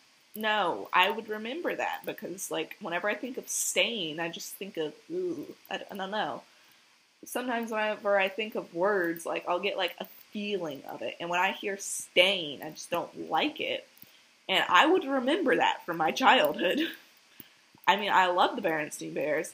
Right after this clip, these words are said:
and I would remember if they were called Berenstain.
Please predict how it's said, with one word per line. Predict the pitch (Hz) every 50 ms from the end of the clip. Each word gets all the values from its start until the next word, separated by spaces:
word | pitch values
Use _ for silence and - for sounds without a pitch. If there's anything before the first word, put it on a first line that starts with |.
| - -
and | - 170 170 170 165 165 160 160 165 160 - - - _ _ -
I | - - 190 196
would | 196 208 208 202
remember | 214 220 220 247 269 269 247 208 190 185 - - -
if | 170 196 185 -
they | 175 175 185
were | 175 165 165
called | - - 208 196 185 175 175 -
Berenstain. | 185 180 180 175 165 156 160 165 - - - - - - - - - - - 247 233 185 180 170 160 147 147 135 87 92 - - 208